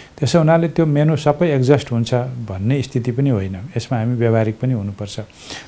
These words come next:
तर यी सम्भाव्य एरिया हुन्, यसमध्ये तपाईँहरूलाई आफ्नो, आफ्नो व्यावसायिक उस-, म, विशिष्टता, आफ्नो इच्छा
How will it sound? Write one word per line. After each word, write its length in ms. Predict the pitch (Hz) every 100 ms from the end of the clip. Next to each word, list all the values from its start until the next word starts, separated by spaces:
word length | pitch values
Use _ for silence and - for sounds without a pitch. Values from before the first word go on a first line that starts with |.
| -
तर 120 | 180
यी 140 | 190 185
सम्भाव्य 460 | 160 147 156 151
एरिया 320 | 139 127 127
हुन्, 160 | 117 165
यसमध्ये 440 | 175 - 156 151
तपाईँहरूलाई 600 | 147 139 135 127 117 127
आफ्नो, 440 | 127 113 135 123 120 - - - - -
आफ्नो 280 | 117 135 131
व्यावसायिक 640 | 123 123 120 131 127 131 123
उस-, 280 | 110 - 120
म, 240 | 117 117 113 113 117
विशिष्टता, 600 | 120 135 - 120 117 135
आफ्नो 500 | 151 117 127 120 117
इच्छा 400 | 117 - 131